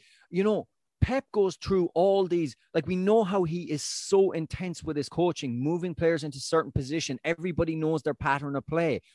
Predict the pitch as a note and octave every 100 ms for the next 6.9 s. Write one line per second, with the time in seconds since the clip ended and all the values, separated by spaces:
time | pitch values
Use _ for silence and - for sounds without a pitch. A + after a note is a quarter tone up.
0 | _ C3 D#3 F3 D3+ F3+ E3 - - _
1 | _ D3 - D3+ G#3 - B2+ F2 _ _
2 | D#3+ C3+ B2+ F#3 G#3+ F#3 F#3+ F3+ F#3+ F#3+
3 | - E3+ - D#3 - - G3 G3 E3 D#3
4 | D3+ D3+ D3 F#3+ G#3+ - D#3+ A#2 - -
5 | - D#3 B2+ A2 - _ _ E3 - F#3
6 | F3+ - - F#3+ G3+ F3+ C#3+ A#2+ G2+